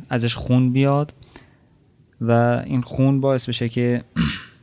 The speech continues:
ضرورت داشته باشه همراهش نماز خونده بشه.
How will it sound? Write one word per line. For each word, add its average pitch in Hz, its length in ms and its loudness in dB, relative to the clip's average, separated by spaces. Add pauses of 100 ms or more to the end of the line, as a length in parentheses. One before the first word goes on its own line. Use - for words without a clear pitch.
(1400)
ضرورت 123 420 4
داشته 120 200 0
باشه 120 140 0
همراهش 117 360 0
نماز 104 280 0
خونده - 220 -8
بشه. - 180 -16